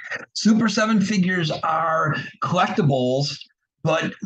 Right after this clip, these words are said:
they're, um, they're little figurines, but they traditionally are not like your superhero figurines or G I Joe. They're more like the characters from the Misfits or the characters from,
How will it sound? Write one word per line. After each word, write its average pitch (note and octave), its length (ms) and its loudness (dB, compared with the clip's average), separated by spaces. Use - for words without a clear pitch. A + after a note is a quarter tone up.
they're, D#3 600 0
um, C3+ 400 2
they're C#3+ 160 0
little G3+ 220 0
figurines, F3 680 2
but D#3 280 0
they E3 100 0
traditionally F3+ 760 0
are C#3 180 2
not D#3 340 0
like C#3+ 300 0
your C3 100 0
superhero D3 720 0
figurines C#3+ 500 -2
or A2+ 80 0
G B2+ 220 -2
I B2+ 120 0
Joe. C3+ 320 0
They're B2 140 0
more C#3 260 0
like C#3 320 -4
the - 80 -14
characters D3+ 600 0
from D3 120 0
the B2+ 100 4
Misfits C#3+ 720 -2
or C3+ 440 4
the B2+ 120 0
characters D3+ 640 -2
from, C#3 840 -2